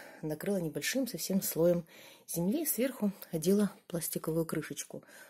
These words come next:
от этой, от этого ведерка. Кому интересно, кто не знает, вот так вот выглядят семена. Вот в таком пакетике китайцы нам прислали. Вот такие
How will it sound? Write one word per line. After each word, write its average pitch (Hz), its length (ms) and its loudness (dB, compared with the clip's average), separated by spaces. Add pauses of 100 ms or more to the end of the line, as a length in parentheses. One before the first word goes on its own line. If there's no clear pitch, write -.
от - 180 -10
этой, 131 300 -6 (140)
от 151 180 -4
этого 139 160 -4
ведерка. 135 500 -8 (540)
Кому 220 240 6
интересно, 226 500 0
кто - 220 -2
не 156 140 0
знает, 233 320 -2 (1600)
вот 143 120 -8
так 208 200 0
вот - 180 -10 (140)
выглядят 156 480 -2
семена. 156 400 2
Вот 185 140 0
в - 40 -12
таком 156 340 -4 (440)
пакетике - 480 -6
китайцы 180 580 0 (220)
нам 160 260 2 (240)
прислали. 143 580 0 (880)
Вот 156 240 -8
такие - 340 -18